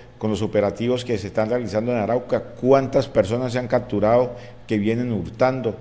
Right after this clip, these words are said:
¿Cuántas per-, o sea, así sucesivamente, pero la verdad, solo ellos graban el video, lo envían y lamentablemente, pues aquí nos toca pasar lo que ellos dicen.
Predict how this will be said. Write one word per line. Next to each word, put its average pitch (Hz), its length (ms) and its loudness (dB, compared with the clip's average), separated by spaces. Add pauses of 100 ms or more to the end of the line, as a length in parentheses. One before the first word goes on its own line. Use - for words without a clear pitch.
(280)
¿Cuántas 127 400 2
per-, 101 280 -4 (220)
o - 20 -14
sea, - 200 -10
así 113 220 -6
sucesivamente, 139 760 -4
pero 98 200 -2
la 95 120 0
verdad, 98 400 0 (360)
solo 120 440 2
ellos 113 380 -2
graban 110 340 0
el 117 80 -4
video, 110 300 0
lo 110 100 -2
envían 104 480 -2
y 95 180 -6 (440)
lamentablemente, 104 760 -2
pues 107 200 -4
aquí 92 220 -6
nos 107 200 -4
toca 107 220 -2
pasar 98 600 -4 (300)
lo 110 360 2
que 98 220 -4 (140)
ellos 104 360 -2
dicen. 87 320 -6